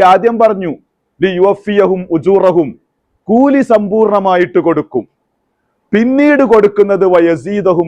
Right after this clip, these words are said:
മിൻ ഫളിലി, അള്ളാഹുവിന്റെ ഔദാര്യമായിട്ട് കൂലിക്ക് പുറമെ പിന്നെയും കൊടുക്കും. ഇതെന്തിനെ പറ്റി പറഞ്ഞതാ? ഇത് പറഞ്ഞത് അവരിലേക്ക്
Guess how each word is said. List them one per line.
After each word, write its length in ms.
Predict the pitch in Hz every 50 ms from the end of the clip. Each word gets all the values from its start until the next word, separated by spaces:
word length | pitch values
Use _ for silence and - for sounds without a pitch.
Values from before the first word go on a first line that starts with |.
| 160 156
മിൻ 120 | 170 165 151 -
ഫളിലി, 400 | 151 147 147 156 165 160 151 123 92 - _ _ _ _ _ _ _ _ - 127 135
അള്ളാഹുവിന്റെ 800 | 147 170 180 202 220 226 226 202 214 202 196 190 185 170 180 185 - 139 151 160 180
ഔദാര്യമായിട്ട് 1040 | 202 170 147 226 233 240 254 247 240 226 208 202 190 185 180 180 - - 175 170 170 - -
കൂലിക്ക് 460 | 156 175 202 202 214 - - 208 196 202 -
പുറമെ 420 | 156 156 160 170 180 190 202 226 233 226 -
പിന്നെയും 500 | 170 165 170 185 190 208 202 180 170 165 147 147
കൊടുക്കും. 400 | 139 131 127 - - - 110 113 _ _ _ _ _ _ - 185
ഇതെന്തിനെ 520 | 170 175 170 170 175 180 185 202 196 190 - -
പറ്റി 240 | 170 165 - 160 - 160
പറഞ്ഞതാ? 460 | 156 151 151 156 151 151 151 156 151 147 131 - _ _ _ _ _ _ _ _ _ _ _ _ _ _ - 175 208
ഇത് 140 | 185 208 214 - 165
പറഞ്ഞത് 480 | 160 156 165 170 170 165 156 156 156 151 147 - - _ _ _ _ _ _ _ _ _ -
അവരിലേക്ക് 880 | 135 139 151 165 190 196 202 190 185 175 170 165 165 - - 165 160